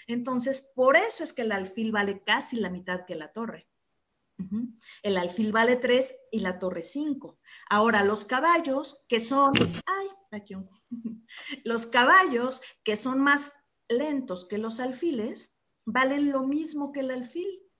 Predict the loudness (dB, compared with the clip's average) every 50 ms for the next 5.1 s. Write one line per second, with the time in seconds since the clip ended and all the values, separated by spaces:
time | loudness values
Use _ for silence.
0 | _ _ -6 -4 -4 -4 -2 -4 -6 -4 -4 -4 -2 -2 -2 -2 -2 -2 -4 -6
1 | -8 -6 -8 -12 -12 -8 -10 -10 -10 -8 -8 -6 -6 -4 -6 -6 -6 -8 -8 -8
2 | -12 _ _ _ _ _ _ -2 -2 0 0 0 -4 -6 -8 -4 -4 -4 -4 -4
3 | -6 -4 -4 -4 -6 -6 -8 -10 -10 -12 -14 -16 -14 -14 -14 -16 -18 -20 _ -20
4 | -20 -20 -20 -20 _ _ _ _ _ _ -10 -8 -8 -6 -4 -4 -4 -2 -2 -4
5 | -4 -6